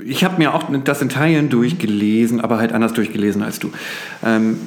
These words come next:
wenn ich mir das jetzt angucke, hätte ich gesagt, von wegen so, „Ja, okay“,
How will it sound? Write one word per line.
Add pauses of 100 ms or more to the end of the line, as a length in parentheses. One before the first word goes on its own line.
wenn
ich
mir
das
jetzt
angucke,
hätte
ich
gesagt,
von
wegen
so,
„Ja,
okay“,